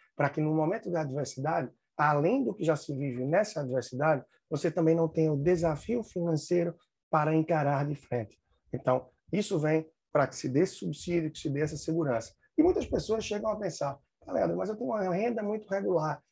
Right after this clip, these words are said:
eu não chego a poupar, mas também não gasto mais do que ganho. Então, eu tenho tranquilidade."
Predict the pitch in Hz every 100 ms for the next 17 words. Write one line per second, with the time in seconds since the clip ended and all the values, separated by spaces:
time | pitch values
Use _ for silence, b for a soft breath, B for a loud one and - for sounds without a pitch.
0 | _ 175 185 247 254 196 180 160 190 196
1 | - - 208 220 240 196 226 240 - 226
2 | 196 202 202 208 - 202 170 156 135 -
3 | - 214 214 269 269 240 220 226 196 165
4 | 139 117